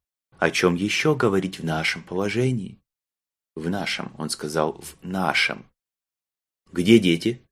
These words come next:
Вы оставили их без присмотра? Вместо ответа голем указал пальцем в конец коридора. Жест получился выразительным, как у талантливого актёра.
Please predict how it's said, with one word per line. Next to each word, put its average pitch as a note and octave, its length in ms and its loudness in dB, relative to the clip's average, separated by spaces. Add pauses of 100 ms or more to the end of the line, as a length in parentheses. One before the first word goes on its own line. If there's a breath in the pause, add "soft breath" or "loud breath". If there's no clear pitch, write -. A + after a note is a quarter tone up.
(440)
Вы F#2 120 6
оставили F#2+ 420 6
их F2+ 80 2
без F#2+ 140 -4
присмотра? C3 580 -2 (440)
Вместо E2 400 0
ответа B2+ 480 -2 (220 loud breath)
голем C#3+ 300 6
указал A#2 340 2
пальцем F#2+ 380 2
в - 60 -10
конец F2 300 2
коридора. D2+ 540 -2 (400)
Жест G2+ 320 4
получился C#3+ 520 2
выразительным, B2+ 640 0 (200 soft breath)
как - 160 0
у B2+ 60 2
талантливого D#2+ 600 2
актёра. - 460 -4